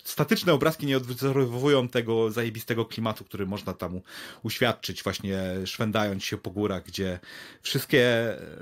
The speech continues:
właśnie aspekty tej gry, jak zaczynają, mm, napieprzać bębny, muzyka taka wojenna się robi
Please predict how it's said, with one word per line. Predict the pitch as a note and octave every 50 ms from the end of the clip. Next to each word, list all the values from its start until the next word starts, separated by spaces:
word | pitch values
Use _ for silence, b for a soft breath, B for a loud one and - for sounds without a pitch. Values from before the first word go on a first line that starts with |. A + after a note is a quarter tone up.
| F#2+ F#2 G2
właśnie | G#2 G#2+ A2 A2+ - C3 A#2
aspekty | A2 - - C3 B2 - - B2+
tej | - B2+ A#2 A2+ A2
gry, | A2 G#2+ G#2 A#2+ A#2+ A#2+
jak | A2+ G#2+ G2
zaczynają, | G2+ A#2+ - - C3 B2 B2 B2 A#2 A#2 A#2
mm, | A2+ A2+ A2+ A2+ G#2+ G#2 - E2 E2 C#2+ C#2 D#2 F2 D#2 - G2 G2+ G#2 G#2 G2+ G2+ G#2 G#2 G#2 G2+
napieprzać | G#2+ G#2+ - - - B2+ - - A#2 A2 A2
bębny, | G2+ F#2 B2+ B2+ B2 A#2+ A2 G2+ A#2 A#2 A#2 A2+ A2 A2 A2 G#2+ B B B B
muzyka | A#2+ B2 A2 A2 B2 A#2+ - B2
taka | A2 A2 G#2 - A#2+ G#2+
wojenna | G2 G2+ A#2+ A#2 A2 A#2 A#2 A#2 A2+ A2+ A2+ A2+ A2 G#2
się | - B2+ A#2 A2+
robi | A2 A2 A2 G#2+ G#2 A2 G#2+ G#2+ G#2+ A2 G#2